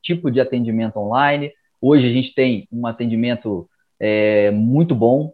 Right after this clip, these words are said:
eu digo assim, né? A gente evoluiu muito. Claro, tem sempre a evoluir,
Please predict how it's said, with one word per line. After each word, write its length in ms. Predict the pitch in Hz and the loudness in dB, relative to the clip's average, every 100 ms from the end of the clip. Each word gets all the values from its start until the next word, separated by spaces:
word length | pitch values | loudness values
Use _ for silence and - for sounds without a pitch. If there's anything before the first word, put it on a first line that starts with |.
| - | -12
eu 140 | 104 | -10
digo 400 | 95 120 113 95 95 | -4 -2 -2 -6 -10
assim, 220 | - 107 | -8 -4
né? 260 | 131 123 | 0 0
A 60 | 104 | 0
gente 160 | 98 117 | -2 -2
evoluiu 340 | 123 120 139 | 0 4 4
muito. 440 | 127 135 165 170 170 _ | 4 2 0 -4 -10 _
Claro, 300 | 175 175 139 | 4 4 4
tem 180 | - 151 - | -2 -6 -2
sempre 300 | 185 202 151 | -2 0 4
a 40 | 139 | 4
evoluir, 520 | 127 131 107 104 | 4 2 2 -2